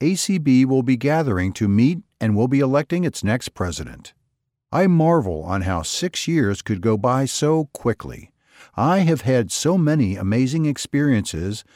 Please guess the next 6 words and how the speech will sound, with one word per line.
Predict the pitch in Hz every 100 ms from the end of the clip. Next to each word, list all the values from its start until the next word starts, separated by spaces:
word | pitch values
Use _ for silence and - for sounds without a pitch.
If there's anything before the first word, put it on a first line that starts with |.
| _ _
met | 95 95
many | 87 98 156 175
dedicated | 131 120 151 - 131 143 147
and | 127
committed | - 85 90 87 82
members, | 120 147 151 147